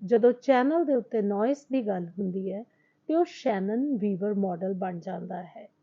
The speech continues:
ਇਹ Shannon Weaver ਮਾਡਲ, ਜਿਸ ਦੇ ਵਿੱਚ ਬਹੁਤ ਸਾਰੇ ਇਸ ਦੇ ਗੁਣ ਵੀ ਨੇ ਤੇ ਬਹੁਤ ਸਾਰੇ ਦੇ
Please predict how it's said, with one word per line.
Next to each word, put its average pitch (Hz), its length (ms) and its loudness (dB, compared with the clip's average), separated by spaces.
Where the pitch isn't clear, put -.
ਇਹ 302 120 2
Shannon 294 680 4
Weaver 190 280 -2
ਮਾਡਲ, 185 380 -6
ਜਿਸ 302 260 4
ਦੇ 370 160 6
ਵਿੱਚ 330 420 4
ਬਹੁਤ 240 380 4
ਸਾਰੇ 285 280 4
ਇਸ 247 200 -4
ਦੇ 247 100 8
ਗੁਣ 208 340 4
ਵੀ 339 160 6
ਨੇ 269 280 2
ਤੇ 403 80 8
ਬਹੁਤ 294 440 8
ਸਾਰੇ 233 340 2
ਦੇ 226 160 2